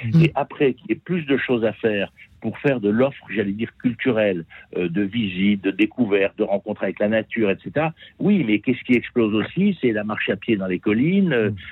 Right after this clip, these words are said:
Speaker 2: il y a plein d'activités comme ça en plein développement. Donc je vous trouve très sévère que, effectivement, moi je suis plus préoccupé par l'arrêt de la démocratisation,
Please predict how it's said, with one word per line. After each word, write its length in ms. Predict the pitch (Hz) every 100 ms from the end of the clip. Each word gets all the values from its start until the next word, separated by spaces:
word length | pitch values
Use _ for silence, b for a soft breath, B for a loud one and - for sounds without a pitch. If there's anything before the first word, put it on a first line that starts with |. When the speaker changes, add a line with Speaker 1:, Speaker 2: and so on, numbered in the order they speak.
| -
Speaker 2:
il 40 |
y 40 | 101
a 40 |
plein 180 | - 135
d'activités 520 | 107 - 101 98 104
comme 160 | 98 95
ça 160 | - 117
en 40 |
plein 140 | 101
développement. 420 | 92 110 127 170 151 B B -
Donc 140 | 135
je 60 | 131
vous 100 | 156
trouve 280 | - 196 156
très 180 | - 185
sévère 320 | 160 139 117
que, 120 | - 180 170
effectivement, 840 | 165 175 165 165 151 147 143 113 - b b -
moi 160 | 151 170
je 60 |
suis 100 | -
plus 220 | - 185
préoccupé 560 | 160 165 147 - 127 127
par 180 | - 104
l'arrêt 220 | 107 120
de 40 |
la 100 | 113
démocratisation, 920 | 98 101 - 92 90 85 82 - 190